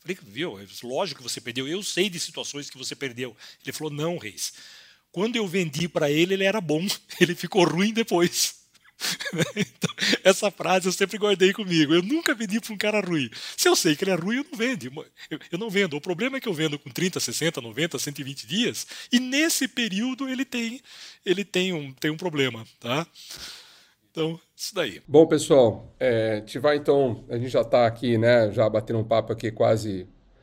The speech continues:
Speaker 2: cinquenta minutos, então a gente gostaria aqui de, né, ah, encerrar, né, infelizmente, até porque a gente tem, teria, dá pra ir ficar um dia aqui falando, né, sobre a importância do P D V,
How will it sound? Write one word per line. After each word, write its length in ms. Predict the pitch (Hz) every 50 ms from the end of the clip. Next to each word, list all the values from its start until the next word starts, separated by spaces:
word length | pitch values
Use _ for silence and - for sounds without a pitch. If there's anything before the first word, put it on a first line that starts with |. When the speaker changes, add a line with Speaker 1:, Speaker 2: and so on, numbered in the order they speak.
| _ _ _ _ _ _ _
Speaker 2:
cinquenta 500 | - - 110 107 - 117 110 110 - 107
minutos, 540 | 107 110 120 147 160 143 - - - - _ _ -
então 460 | - 120 113 107 107 - 120 120 120
a 80 | 123 127
gente 340 | 123 131 127 117 - 127 117 - - -
gostaria 400 | - 127 113 - 131 110 110 113
aqui 240 | 113 113 - - 117
de, 360 | 104 101 107 113 110 104 92 101 - - _ - _ _ _ _ - -
né, 340 | 110 107 107 107 107 104 - -
ah, 480 | 104 104 101 98 98 98 95 92 92 92
encerrar, 640 | 101 - - 131 110 95 131 139 139 127 117 - - -
né, 180 | - 101 107 113
infelizmente, 600 | 113 113 - 110 101 98 98 120 127 131 - 110 95 101 101
até 160 | 98 95 -
porque 260 | 110 - - - -
a 40 | 120
gente 200 | 110 110 110 -
tem, 320 | - 117 110 110 104 101 104 - - _ _ _
teria, 320 | - 135 131 147 - - - - -
dá 100 | - 135 131
pra 140 | 131 156 160
ir 120 | 165 165
ficar 220 | 165 - - 165
um 180 | 175 190 185 165
dia 220 | 117 120 143 147
aqui 280 | 123 110 - 117 110 98
falando, 420 | - - 120 104 104 101 95 90
né, 180 | 90 98 110 120
sobre 240 | 117 - 110 98 104
a 40 | 107
importância 460 | 107 - 107 98 - 107 107 104 -
do 80 | -
P 120 | - - 101
D 120 | 87 92
V, 440 | 87 95 120 135 143 131 123 107 -